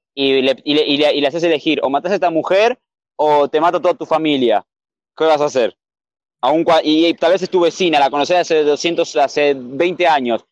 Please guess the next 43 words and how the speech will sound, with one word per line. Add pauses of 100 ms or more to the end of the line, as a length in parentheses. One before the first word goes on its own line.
pero
¿quién
vas
a
salvar? (260)
¿A
la,
a
tu
vecina? (380)
¿O
a
tu,
o
a,
y
a,
o
a
tu
hija,
a
tu,
a
tu,
a
tu
esposo, (380)
o
barra
esposa, (260)
barra
hermanos,
o
sea,
¿qué
vas
a
hacer? (100)
Ahí
es
donde
entran,